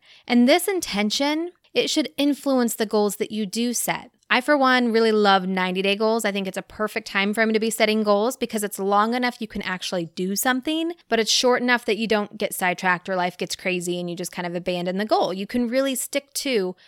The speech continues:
three months, ninety days. That's, that's doable. So as you're setting those ninety-day goals, your intentions really should influence what those goals are.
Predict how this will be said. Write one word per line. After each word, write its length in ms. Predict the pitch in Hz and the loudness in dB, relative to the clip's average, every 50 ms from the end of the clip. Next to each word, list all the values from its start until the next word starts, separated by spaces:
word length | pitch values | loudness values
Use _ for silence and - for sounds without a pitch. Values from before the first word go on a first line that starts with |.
| - _ _ _ | -20 _ _ _
three 260 | - 202 208 214 214 | -10 -4 -2 0 0
months, 400 | 208 185 151 - - - - - | 0 -2 -4 -6 -8 -12 -12 -8
ninety 300 | 196 196 196 208 202 185 | -4 -2 -2 0 0 -2
days. 300 | 180 170 170 - - - - | -2 -4 -6 -6 -8 -6 -4
That's, 280 | 190 190 190 - - - _ _ _ _ | -4 -4 -4 -6 -14 -18 _ _ _ _
that's 260 | - 202 208 - - | -2 -2 -2 -2 -6
doable. 640 | 196 175 214 220 226 214 190 170 165 156 - - 196 - _ _ _ - | -8 -4 -2 0 2 2 2 2 0 -4 -8 -12 -14 -18 _ _ _ -4
So 120 | - 277 | 0 2
as 120 | 277 285 285 | 2 2 2
you're 80 | 311 | 0
setting 300 | 294 - 285 277 311 311 | 0 2 2 2 4 4
those 260 | 294 262 240 220 208 220 | 4 4 2 2 2 0
ninety-day 360 | 214 202 202 202 196 196 190 | 0 0 0 0 0 -2 -2
goals, 400 | 190 220 233 240 220 202 - - - | 0 2 2 2 2 0 -2 -6 -4
your 120 | 240 240 | -2 -2
intentions 760 | - - 240 233 214 202 185 247 269 262 - 233 208 202 190 | 0 0 0 -2 -2 -2 -2 -2 -2 -2 0 0 -2 -2 -2
really 380 | - 196 196 226 240 240 233 233 | -4 -2 2 4 6 6 6 4
should 220 | 226 - 208 202 | 2 0 -2 -2
influence 520 | - 226 233 233 - 196 190 185 180 180 - | -2 -2 -2 -2 -2 -2 -2 -2 -2 -4 -4
what 140 | 190 180 | -6 -4
those 180 | - 185 180 - | -4 -4 -4 -4
goals 280 | - 190 180 175 170 - | -4 -2 -2 -2 -4 -6
are. 440 | - - 220 226 233 - - 196 | -6 -4 -2 -2 -2 -4 -6 -12